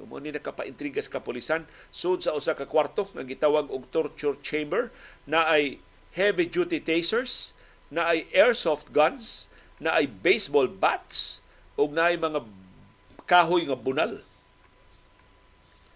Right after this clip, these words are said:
Nakit-an sab ang daghan kay mga pusas. <laughs> Amot ni pusas at para torture chamber ba ni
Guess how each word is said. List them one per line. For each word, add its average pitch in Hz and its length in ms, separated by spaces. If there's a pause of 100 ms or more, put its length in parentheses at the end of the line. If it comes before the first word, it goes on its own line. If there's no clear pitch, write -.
(140)
Nakit-an 185 480
sab 202 400
ang 156 160
daghan 185 400
kay 190 160
mga 180 320
pusas. - 560 (1600)
<laughs> - 240
Amot 277 240
ni 175 80
pusas 160 400
at 160 140 (340)
para 143 240
torture 165 480
chamber 165 400
ba 143 160
ni 254 160